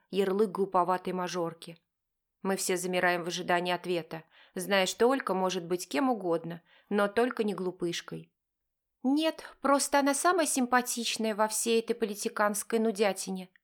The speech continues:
пожав плечами, отправляет Прохода Вячеславовну в нокаут. «Политиканской нудятине?» задохнувшись, возмущённо восклицает она. «Ты вообще в своём уме, Прохода?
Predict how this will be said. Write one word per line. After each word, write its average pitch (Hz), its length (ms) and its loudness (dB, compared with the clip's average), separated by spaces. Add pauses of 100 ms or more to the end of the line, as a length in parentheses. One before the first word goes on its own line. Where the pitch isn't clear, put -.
(340)
пожав 185 360 -2
плечами, 254 520 0
отправляет 202 580 0
Прохода 226 480 0
Вячеславовну 190 720 -2
в 175 80 -10
нокаут. 170 600 -4 (720)
«Политиканской 175 960 -2
нудятине?» 196 800 -2 (400)
задохнувшись, 196 880 -2 (220)
возмущённо 196 560 0
восклицает 190 680 -2
она. 180 320 -4 (540)
«Ты 180 80 4
вообще 185 340 4
в 196 40 -4
своём 202 500 4
уме, 202 220 0
Прохода? 180 580 0